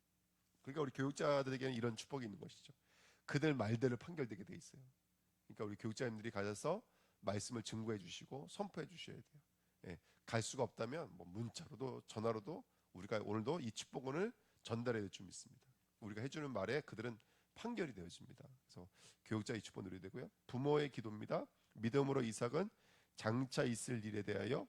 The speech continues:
야곱과 에서에게 축복하였으니." 그러니까 이 믿음의 축복이 장차 있을 일의 결국이 되어지는 거예요. 그쵸? 이십일 절에도 "믿음으로 야곱은 죽을 때 요셉의 각 아들에게 축복하고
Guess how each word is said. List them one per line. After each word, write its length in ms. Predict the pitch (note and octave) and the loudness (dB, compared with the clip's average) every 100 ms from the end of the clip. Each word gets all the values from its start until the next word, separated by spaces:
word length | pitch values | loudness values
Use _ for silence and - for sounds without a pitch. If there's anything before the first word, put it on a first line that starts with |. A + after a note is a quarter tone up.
| _ - | _ -2
야곱과 400 | G2+ A2 - G#2 | 4 4 4 0
에서에게 560 | F#2+ - G2 F#2 F3 G#3 - | 0 0 -2 -2 -2 -4 -6
축복하였으니." 640 | - - B3 D3+ - G2+ - _ - - | -12 -4 -4 -2 -6 -10 -14 _ -20 -8
그러니까 200 | D3 C#3+ | 2 4
이 80 | B2 | 4
믿음의 440 | C#3+ E3+ D#3+ D#3 | 4 6 6 6
축복이 520 | - - E3+ B2+ A#2+ - | 2 -2 -2 0 0 -2
장차 480 | - B2 D3 - F3 | 0 0 0 2 2
있을 400 | C#3+ B2+ - A#2+ | 2 0 -4 -4
일의 280 | A2+ D#3+ G3 _ _ _ | 2 2 2 _ _ _
결국이 440 | - A2+ C3 A#2 | -2 0 0 -2
되어지는 380 | G2+ F2+ F2+ E2+ | -2 -4 -6 -10
거예요. 320 | E2+ - G#2 - _ _ _ | -10 -10 -10 -14 _ _ _
그쵸? 320 | - - D#3+ - _ - - | -8 -2 -2 -2 _ -20 -4
이십일 360 | B2 - C3 | -2 0 -2
절에도 280 | A#2+ B2 A2+ | 0 0 0
"믿음으로 420 | A2 C3 D#3 D3+ C#3 | -2 0 4 4 6
야곱은 360 | A2+ A#2+ B2+ B2+ | 4 4 2 0
죽을 280 | - B2+ B2 | 2 4 4
때 420 | - B2 C3 F#2 | 4 2 4 2
요셉의 440 | A2 A2+ C3 C3 | 0 2 0 0
각 180 | B2+ A#2 | 0 2
아들에게 360 | G2+ G2 A2+ A#2 | 2 0 -2 -2
축복하고 640 | - - D#3+ A#2+ D#3+ G#3+ | -4 -4 2 4 4 2